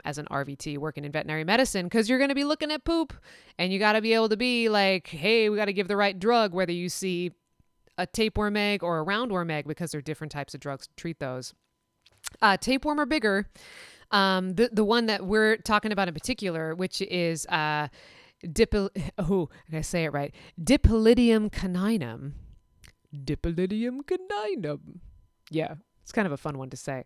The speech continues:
Um, this one is eighteen inches or so as an adult. Ugh. It's like, yeah, it was big. Um, the way that these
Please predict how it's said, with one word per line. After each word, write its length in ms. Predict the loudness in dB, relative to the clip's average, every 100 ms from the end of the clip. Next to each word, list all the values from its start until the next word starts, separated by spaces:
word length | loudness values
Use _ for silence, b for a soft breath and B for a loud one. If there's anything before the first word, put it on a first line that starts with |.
| B B B B
Um, 320 | 4 4 4 -4
this 480 | -6 2 2 2 0
one 460 | 0 0 -2 -4 -2
is 640 | 0 2 2 0 -2 -10 _ _ _ _
eighteen 420 | -2 -2 0 0 0
inches 680 | 0 0 0 0 -4 -10 -14 -20 -20 _ _ _ _ -2
or 160 | 0
so 480 | 0 4 4 4 0 -6 -20 _
as 160 | -2 0
an 100 | -2
adult. 560 | 0 0 0 -4 -14 -18 -20 _ _ -20 -20 _ -10
Ugh. 320 | -6 -4 -6 -10 -18 _ _
It's 80 | -8
like, 240 | -8 -10 -8
yeah, 180 | -6 -6
it 260 | -10 _
was 100 | -2
big. 300 | 4 4 2 B B B B B B
Um, 440 | 4 6 4 0 -6 _ -14 4
the 200 | 6 8
way 380 | 6 4 4
that 240 | 2 0 0
these 400 | -2 0 -2